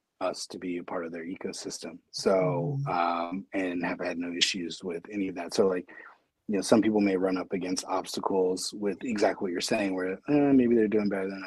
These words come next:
Speaker 1: us," or, you know, um, you know, "Maybe not today," or, you know, they don't, they don't schedule you or they make mistakes. Whereas, you know, where we are today, like,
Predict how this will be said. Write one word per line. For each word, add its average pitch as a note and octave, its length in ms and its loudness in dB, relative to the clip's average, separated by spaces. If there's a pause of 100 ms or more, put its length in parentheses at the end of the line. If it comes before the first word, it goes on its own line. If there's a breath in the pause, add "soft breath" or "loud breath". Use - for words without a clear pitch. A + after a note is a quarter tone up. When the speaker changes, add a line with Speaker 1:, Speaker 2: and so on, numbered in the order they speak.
Speaker 1:
us," - 140 -10
or, F2+ 180 -4 (460 soft breath)
you A2 100 8
know, F#2 240 2 (380)
um, F2+ 560 -4 (160)
you F#2+ 100 -2
know, F2 100 -6
"Maybe A#2+ 280 10
not G#2+ 200 4
today," F#2 460 2
or, F2+ 380 -4
you G#2 140 -4
know, F2+ 80 -6
they A2 100 4
don't, G#2 220 4 (1000)
they A2+ 140 10
don't G#2 180 6
schedule G2+ 440 4
you F#2+ 260 0
or F#2+ 100 -2
they F2+ 80 -2
make F2+ 260 -4
mistakes. F2+ 600 -6
Whereas, F#2+ 560 -2
you G#2 80 -8
know, F#2+ 100 -6
where G2 160 -2
we F#2 120 -4
are F2+ 100 -4
today, F#2+ 380 -2
like, F2+ 180 -10